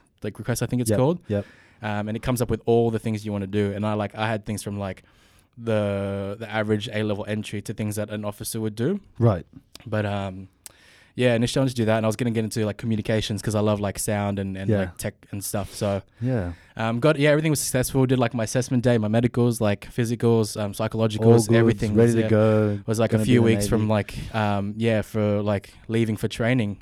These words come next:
Speaker 1: Um, and then I, in the same year, I was still playing footy as well. So I was playing local footy, and then in the same year, um, I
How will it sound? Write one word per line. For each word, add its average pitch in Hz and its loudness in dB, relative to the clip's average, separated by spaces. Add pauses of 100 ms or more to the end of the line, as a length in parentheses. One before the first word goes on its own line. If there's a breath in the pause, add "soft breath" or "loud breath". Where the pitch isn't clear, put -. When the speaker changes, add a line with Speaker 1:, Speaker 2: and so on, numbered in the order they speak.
(120)
Speaker 1:
Um, 104 -2 (1080 soft breath)
and 110 0
then 113 4
I, 117 4
in 120 2
the 127 4
same 135 4
year, 120 6
I 110 6
was 104 2
still 117 2
playing 107 -2
footy 104 0
as 98 -2
well. 101 2
So 101 -2
I - -16
was 104 -4
playing 113 -2
local 107 0
footy, 107 -2
and 107 -2
then 107 2
in 107 -2
the 107 -4
same 117 0
year, 107 2 (760 soft breath)
um, 101 -2 (100)
I 104 0